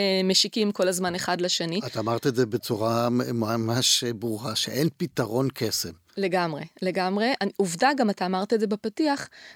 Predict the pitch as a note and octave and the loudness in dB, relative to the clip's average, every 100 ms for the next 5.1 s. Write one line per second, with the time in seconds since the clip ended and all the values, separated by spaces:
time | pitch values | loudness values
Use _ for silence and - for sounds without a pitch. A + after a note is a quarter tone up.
0 | G#3 G3 - _ - - - B3 D#4 - | -2 -2 -2 _ -20 -16 0 4 4 4
1 | B3+ B3+ E4 - _ - - - G3 G#3+ | 2 4 2 -4 _ -4 -2 2 4 4
2 | G3+ G3+ _ _ _ - E3 - D#3+ E3+ | 4 2 _ _ _ -8 -6 -4 2 4
3 | F3+ - - - - - E3 D#3 D3+ E3 | 4 2 -4 -4 -6 -6 -4 -4 2 4
4 | F#3 D3+ D3 - - - - - - - | 6 4 0 -14 -20 -20 -20 -20 -8 -2
5 | E3+ | -2